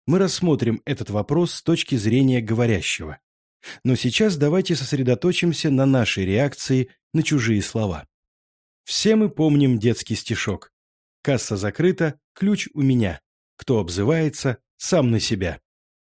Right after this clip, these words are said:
Впрочем, нам также хорошо известно, что касса нашего сердца не всегда бывает надёжно закрыта. Греховные слова действительно ранят,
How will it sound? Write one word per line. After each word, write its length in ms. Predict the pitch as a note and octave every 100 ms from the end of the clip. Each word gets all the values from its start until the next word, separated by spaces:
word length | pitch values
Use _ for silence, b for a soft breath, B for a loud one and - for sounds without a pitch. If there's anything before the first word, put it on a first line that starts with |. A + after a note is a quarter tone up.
| _ _ _ _
Впрочем, 600 | - - F3 A3 - F#3+
нам 160 | D#3 C3+
также 360 | - F3+ D3+ D#3
хорошо 440 | C#3+ C3 - A#2+
известно, 520 | G2 G#2 E3 D3 C3+
что 260 | B2+ - A#2
касса 500 | - - A#2 - A2+
нашего 400 | G#2+ G2 G2+ F#2+
сердца 540 | - D#3+ D3 - C#3 - _ _ -
не 120 | F#3+
всегда 440 | - E3+ A2+ C3+
бывает 380 | C#3 A#2 B2+ B2
надёжно 480 | A2+ G#2+ G#2+ F2 G2+
закрыта. 500 | G2+ - G2 - D2+ - _ _ _ _ _ _
Греховные 600 | G#2+ A#2+ A#2 C3+ A#2 A#2
слова 480 | A2 A2 A2 A2+ D#3
действительно 680 | B2+ A2 - A#2+ A2+ B2 B2+
ранят, 440 | C3+ B2+ E2 -